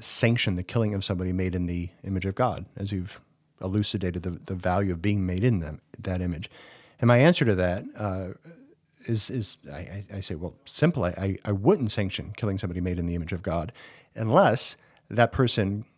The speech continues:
made in the image of God is kicking in the face of somebody else in the image, made in the image of God, and they won't stop." Um, what am I supposed to do there? Because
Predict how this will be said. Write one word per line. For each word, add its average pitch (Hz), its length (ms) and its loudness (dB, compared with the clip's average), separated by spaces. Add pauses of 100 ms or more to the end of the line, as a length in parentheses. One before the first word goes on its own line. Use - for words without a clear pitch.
(140)
made 143 180 6
in 156 60 6
the 113 80 6
image 101 200 2
of 85 100 -2
God 90 240 -2
is 107 100 -2
kicking 135 320 -2
in 104 80 2
the 101 80 0
face 104 220 -2
of 98 100 -4
somebody 98 300 0
else 156 400 0 (320)
in 104 120 -2
the 104 100 4
image, 92 320 -2
made 98 220 2
in 90 40 2
the 90 100 0
image 85 180 -2
of 95 100 -4
God, 82 280 -4
and 131 180 6
they 135 80 8
won't 113 260 4
stop." - 320 -4 (800)
Um, 101 180 -2
what 117 380 2
am 160 80 4
I 143 100 4
supposed 120 400 0
to 113 60 0
do 101 240 2
there? 92 480 -2
Because 110 380 0